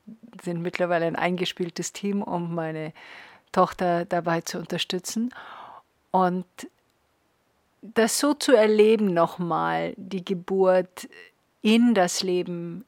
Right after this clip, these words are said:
hinein, wie die Geburt aus dem Leben heraus, da ist es schon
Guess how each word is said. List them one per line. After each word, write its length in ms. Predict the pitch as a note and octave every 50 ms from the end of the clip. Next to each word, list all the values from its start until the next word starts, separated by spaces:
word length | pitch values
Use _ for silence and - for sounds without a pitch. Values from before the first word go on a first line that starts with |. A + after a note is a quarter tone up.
| _ -
hinein, 640 | F3+ F#3 F#3 F3+ F3+ E3+ F3 E3+ E3+ E3+ E3+ E3 E3+
wie 160 | F3+ F#3 F#3
die 180 | E3+ F3+ F#3 E3+
Geburt 640 | D#3+ F#3 F3+ E3 - F3 F3 F3 E3+ E3+ E3+ - - - _ _ _
aus 420 | - E3+ F3 F3+ F#3+ G3+ - - -
dem 240 | - F3+ E3 E3+
Leben 340 | E3 D#3+ E3 D#3+ D#3 D#3+ D#3+
heraus, 680 | D#3+ F3+ E3 D#3+ D#3 D3+ D3+ - - F#3+ G3 - - - - - - - - - - - - - _ _ _ _ _ _ _ _ _ _ _ _ _ _ _ _ B3+ _
da 140 | G3 F3 F3+
ist 260 | - A#3+ A#3 - -
es 160 | A#3 - -
schon 760 | - - - A3 G3 F#3+ F#3+ F#3+ F#3 F#3 F3+ F3+ F#3 F#3 E3